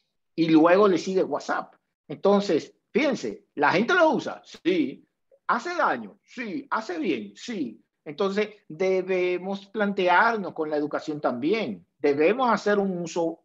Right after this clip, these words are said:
fu-, racional, funcional, pero entender que tenemos diferentes realidades en la población. Hay una población conectada a Internet, hay una población que tiene acceso a la radio, hay una población que tiene acceso a la televisión. Y fíjense que en la pandemia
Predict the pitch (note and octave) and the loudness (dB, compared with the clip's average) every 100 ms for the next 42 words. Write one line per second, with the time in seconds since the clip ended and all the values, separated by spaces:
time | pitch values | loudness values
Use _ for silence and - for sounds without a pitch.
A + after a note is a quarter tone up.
0 | _ F3+ F3+ D#3 - F3 - D3 E3 D4 | _ -10 -8 -4 2 2 4 4 4 4
1 | E4+ G#3 F#3+ D#3+ - C#3+ D3 G3 E4 - | 0 0 -2 -2 -2 0 2 0 0 -8
2 | _ _ - F#3+ F#3 F#3 _ G#3 G#3 G3+ | _ _ 0 2 2 -2 _ -6 0 0
3 | F#3 A#3+ C4+ G#3+ F#3 F#3+ F3+ G#3+ G3+ F3+ | 2 4 4 2 -4 -4 -2 -2 -2 -4
4 | F#3 F3 F#3 E3+ F#3+ A#3 A#3 B3 A#3 G#3 | -6 -2 0 2 2 0 -2 -2 -2 -2
5 | A#3 A3+ G3 D3+ D#3 D#3 D#3+ F3 G3+ F#3 | 0 0 2 2 4 2 0 -6 -8 -8
6 | F#3 F#3+ F#3+ F#3 - B3 C4 G#3+ C3 C3 | -6 -2 0 -2 -2 0 0 0 -6 -8
7 | - D3 C#3+ C#3 - B3+ D#4 B3+ - A#3 | -6 -4 -2 -2 -2 -2 0 -4 0 0
8 | A3+ G#3+ A3 G#3 E3 F#3+ - - C#3 C#3+ | 0 -2 -4 -4 -6 -8 -10 0 4 4
9 | D3+ E3+ D3+ C#3 F#3+ A#3+ C#4 C4+ B3 - | 2 4 4 4 2 0 -2 -2 -4 -2
10 | A3 G#3 G#3+ F3+ E3+ C#3+ C#3+ C#3+ D3 _ | -2 2 4 4 4 4 4 0 -4 _
11 | C3 B2+ B2 B2 - C#3 B2+ A#2+ G3 B3 | -4 -2 -4 -8 -6 -2 -2 0 -2 0
12 | A#3+ A3 E3 C#3+ D3 C#3+ C3+ G#2+ A2 G2 | -2 0 -2 0 -2 0 -2 -2 -4 -4
13 | G2 E2 - - _ F3+ F3+ C#4 A#3+ A3 | -8 -16 -18 -20 _ 2 4 4 4 4
14 | G3+ F3+ F#3 D#3+ F#3+ A#3 D3 C#3 | 4 4 4 2 4 2 0 -6